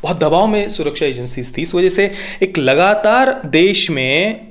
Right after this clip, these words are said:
दो हज़ार छः सात से लेकर के दो हज़ार तेरह तक ये बम धमाके होते जा रहे थे। मतलब, ऐसी उस समय के हालात थे, जिन्हें देखकर हम ये कह सकते हैं कि उस समय की जो यूपीए कांग्रेस की सरकार थी,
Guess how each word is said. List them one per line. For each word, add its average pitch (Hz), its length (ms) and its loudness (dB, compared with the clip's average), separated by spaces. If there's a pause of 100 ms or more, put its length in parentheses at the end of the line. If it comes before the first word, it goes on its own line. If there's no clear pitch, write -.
दो 139 180 0
हज़ार 156 200 2
छः 151 220 -2
सात 175 240 0
से - 100 -4
लेकर 139 260 0
के 151 100 -4
दो 135 100 -4
हज़ार 135 240 -4
तेरह 185 400 0
तक 156 220 -6
ये 180 60 -4
बम 160 180 -4
धमाके 151 360 -4
होते 208 320 -2
जा 120 160 -4
रहे 113 180 -6
थे। 117 200 -6 (1040)
मतलब, 156 200 0
ऐसी 214 440 0
उस - 220 -4
समय 170 220 0
के 175 140 0
हालात 131 460 0
थे, 143 80 2
जिन्हें 143 220 -4
देखकर 147 200 -4
हम 143 160 -6
ये 139 80 -4
कह 135 180 -4
सकते 127 320 -6
हैं 123 100 -6
कि 160 80 -2
उस 147 180 -6
समय 131 220 -6
की 131 100 -8
जो 127 160 -4
यूपीए 123 360 -6
कांग्रेस 123 340 -6
की - 100 -12
सरकार 139 380 -2
थी, 147 200 -6